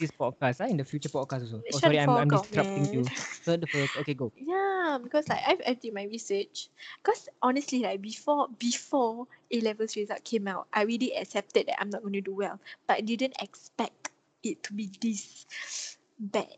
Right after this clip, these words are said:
Speaker 2: You get me? Like, you already know
Speaker 1: Continue,
Speaker 2: that you're gonna do
Speaker 1: continue.
Speaker 2: bad, but it's just not that bad. Like, you didn't expect it to be bad, bad, you know? Yeah, so, um,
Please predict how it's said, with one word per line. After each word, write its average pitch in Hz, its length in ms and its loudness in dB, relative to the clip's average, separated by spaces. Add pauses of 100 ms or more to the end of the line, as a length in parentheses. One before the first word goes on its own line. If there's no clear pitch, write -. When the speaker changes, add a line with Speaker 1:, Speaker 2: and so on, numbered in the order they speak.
(280)
Speaker 2:
You 208 140 -8
get 214 160 2
me? 254 240 -2
Like, 233 160 -2
you 254 160 4
already 294 240 4
know 403 80 6
Speaker 1:
Continue, - 240 6
Speaker 2:
that 156 160 6
you're 214 80 6
gonna 196 240 6
do 143 160 4
Speaker 1:
continue. - 80 -8
Speaker 2:
bad, - 160 2 (160)
but 196 240 -6
it's 220 160 -6
just - 400 -2 (720)
not 254 320 4
that 196 160 2
bad. 196 240 -2 (180)
Like, 254 140 -4 (240)
you 233 160 -4
didn't 277 240 -2
expect 247 400 -6
it - 80 -6
to 226 80 -8
be 226 160 -2
bad, 214 320 -2
bad, 202 320 -2 (400)
you 185 80 -16
know? 196 320 -12 (720)
Yeah, 262 360 -2
so, 262 480 2 (100)
um, 190 480 -6